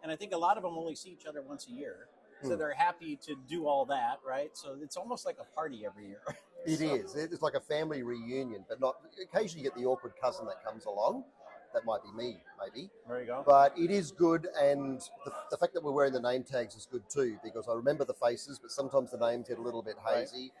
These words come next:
Speaker 1: Uh, one of the other things that really struck me this morning was when you asked how many people are new, a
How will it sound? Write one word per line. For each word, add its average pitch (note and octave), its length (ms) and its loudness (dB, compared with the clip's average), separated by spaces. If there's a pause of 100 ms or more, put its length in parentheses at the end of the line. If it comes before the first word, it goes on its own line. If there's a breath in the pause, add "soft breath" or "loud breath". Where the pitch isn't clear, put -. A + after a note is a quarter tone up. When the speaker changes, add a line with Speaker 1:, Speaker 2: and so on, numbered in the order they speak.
(100)
Speaker 1:
Uh, F3+ 120 -2 (520)
one G#3+ 140 4
of C4+ 60 2
the A#3+ 100 4
other B3+ 120 2
things G#3 180 -4
that E3+ 200 2
really E3+ 360 -4
struck G3 360 -2
me D#3+ 140 -4
this C#3+ 260 -6
morning E3 560 -2
was D3 300 0
when D3+ 140 -6
you D3+ 120 -4
asked E3 240 -2
how E3+ 80 -6
many E3+ 160 -8
people D3+ 280 -12
are C3+ 80 -4
new, C#3+ 600 -6 (640)
a C3+ 60 -8